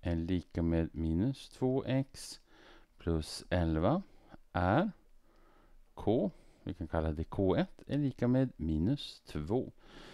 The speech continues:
Så det K-värdet känner jag till. Ehm, för,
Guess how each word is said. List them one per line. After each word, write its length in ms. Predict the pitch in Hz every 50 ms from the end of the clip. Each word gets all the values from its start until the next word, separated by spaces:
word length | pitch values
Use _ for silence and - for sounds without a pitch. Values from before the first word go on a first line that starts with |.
| - - - -
Så 140 | - - 156
det 120 | 151 175
K-värdet 580 | 165 - - 175 156 135 127 123 117 123 123 -
känner 160 | - 127 120
jag 100 | 123 123
till. 260 | - - 120 170 247 233 - - - - - - _ _ - - - - - - - - - _ - - - - - - - - - - - - - - - - _ _
Ehm, 640 | - - 82 82 80 80 78 78 78 78 78 - - - - - - -
för, 520 | - - - - 123 127 147 185 208 208